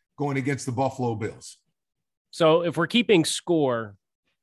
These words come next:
Speaker 2: for the twenty twenty class, we have a quarterback in Tua Tagovailoa that we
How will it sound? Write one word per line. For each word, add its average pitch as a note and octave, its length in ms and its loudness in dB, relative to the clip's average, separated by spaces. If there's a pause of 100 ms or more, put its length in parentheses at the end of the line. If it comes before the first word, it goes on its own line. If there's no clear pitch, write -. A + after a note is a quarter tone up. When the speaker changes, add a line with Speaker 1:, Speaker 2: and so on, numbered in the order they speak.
(120)
Speaker 2:
for D#3+ 140 -2
the C#3+ 100 -2
twenty D#3 340 4
twenty C3 320 0
class, G#2 460 -8
we C#3 120 2
have C#3 280 2 (140)
a D3+ 60 -10
quarterback F3 600 4
in D3 100 2
Tua D3+ 220 -2
Tagovailoa C3 720 -2
that B2 160 -6
we B2+ 280 -8